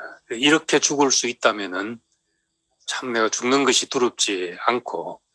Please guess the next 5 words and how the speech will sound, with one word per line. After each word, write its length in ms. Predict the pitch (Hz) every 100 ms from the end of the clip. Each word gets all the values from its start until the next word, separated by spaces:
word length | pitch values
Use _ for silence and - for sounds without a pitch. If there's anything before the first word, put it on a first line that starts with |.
| _ _ _ _ _ _ -
어, 120 | 104 -
삶, 480 | - 131 143 131
삶이 420 | 120 - 127 131 107
허무하지 520 | 120 135 127 127 110
않고, 440 | 104 104 - 80